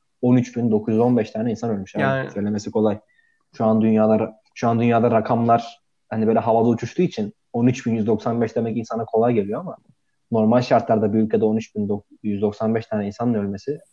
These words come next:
Speaker 2: Ya
Speaker 1: kabul
Speaker 2: o
Speaker 1: edilebilecek
Speaker 2: bence
Speaker 1: bir durum
Speaker 2: de.
Speaker 1: değil yani.
Speaker 2: Ya şey de kötü mesela, atıyorum bu sayıları yayınlayan sitede mesela günlük ölen kişi sayısını yayınlıyorlar mesela. Hani oraya bakınca aslında bundan ölen insan sayısı da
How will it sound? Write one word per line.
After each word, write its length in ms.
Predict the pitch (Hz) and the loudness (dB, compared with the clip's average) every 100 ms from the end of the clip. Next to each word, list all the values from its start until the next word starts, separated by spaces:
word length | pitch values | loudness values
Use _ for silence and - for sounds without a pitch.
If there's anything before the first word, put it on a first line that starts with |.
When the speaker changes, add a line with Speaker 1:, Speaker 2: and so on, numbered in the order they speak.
| _ - | _ -2
Speaker 2:
Ya 220 | 143 - | -2 0
Speaker 1:
kabul 180 | - - | 2 2
Speaker 2:
o 40 | |
Speaker 1:
edilebilecek 440 | 107 - - 180 | 4 4 2 0
Speaker 2:
bence 0 | |
Speaker 1:
bir 60 | - | -2
durum 180 | - 208 | -2 -2
Speaker 2:
de. 0 | |
Speaker 1:
değil 140 | 98 | -4
yani. 140 | - - | -6 -10
Speaker 2:
Ya 160 | 135 - | -12 -12
şey 300 | - 175 202 | -6 -2 -2
de 100 | 196 | -4
kötü 240 | 147 131 135 | -8 -10 -10
mesela, 440 | 123 - 123 117 | -12 -10 -8 -8
atıyorum 560 | - - 156 139 139 - _ _ _ - | -10 -6 -6 -6 -12 -18 _ _ _ -16
bu 400 | 156 151 151 - _ _ _ _ _ _ _ _ | -10 -8 -10 -16 _ _ _ _ _ _ _ _
sayıları 560 | - - 151 147 165 170 | -20 -6 -2 2 2 2
yayınlayan 500 | 165 165 165 175 180 | 2 2 0 -2 -4
sitede 340 | 180 175 165 | -4 -6 -4
mesela 360 | 175 170 175 175 | -4 -4 -2 -2
günlük 500 | 139 147 165 170 170 | -4 -6 -6 -6 -4
ölen 300 | 151 165 165 | 0 0 0
kişi 240 | 160 156 170 | -6 -10 -8
sayısını 440 | 180 147 143 170 | -6 -4 -6 -4
yayınlıyorlar 580 | 175 135 117 117 120 123 | -4 -4 -4 -4 -4 -4
mesela. 560 | 120 131 131 156 185 | -8 -8 -2 -2 -2
Hani 120 | 156 139 | -6 -6
oraya 340 | 156 147 180 151 | -2 0 2 0
bakınca 400 | 147 208 208 196 | -4 -4 -2 0
aslında 540 | 165 - 165 180 180 | -2 -6 -6 -6 -8
bundan 280 | 151 151 170 | -8 -4 -4
ölen 200 | 175 180 | -2 -4
insan 320 | 170 165 185 | -6 -8 -10
sayısı 360 | 180 - 160 | -10 -8 -8
da 60 | - | -4